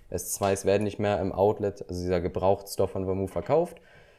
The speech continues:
Ähm, deswegen hatten die da kein Interesse, um das noch zurückzuholen, sich da den Aufwand zu machen. Ähm, und dann jetzt in den Ferien ging eine Anzeige online für ein S zwei, was kaputt war. Also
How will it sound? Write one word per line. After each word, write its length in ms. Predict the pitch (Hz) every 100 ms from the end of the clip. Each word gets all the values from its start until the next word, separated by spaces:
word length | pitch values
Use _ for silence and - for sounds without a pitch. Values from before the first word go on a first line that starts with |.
| _ - -
Ähm, 400 | 110 110 113 113
deswegen 580 | 107 - 104 104 98 90
hatten 220 | 101 101
die 80 | 95
da 80 | 90
kein 200 | 95 87
Interesse, 360 | 90 90 90
um 40 | 87
das 140 | 85
noch 140 | -
zurückzuholen, 680 | - 95 101 - 98 104 98
sich 120 | 90
da 80 | -
den 160 | 87 71
Aufwand 340 | 107 - 123
zu 140 | - 123
machen. 360 | 123 135 139 - _ _ _ _ _ _ _ _ _ _ - _
Ähm, 600 | 107 104 101 104 101 101 - - - -
und 200 | - 120
dann 180 | 131 180
jetzt 160 | 202 190
in 80 | 151
den 140 | 143
Ferien 580 | - 135 180 208 233 247 - - - - - - - -
ging 220 | 135 151
eine 120 | 156
Anzeige 460 | 139 156 165 151 143
online 500 | 123 139 143 143 -
für 160 | - -
ein 80 | 151
S 260 | 143 -
zwei, 420 | - 104 110 123 131 - - _ _ _ _
was 220 | - 110 -
kaputt 420 | 113 - 151 -
war. 300 | 180 226 - -
Also 440 | 107 107 104 -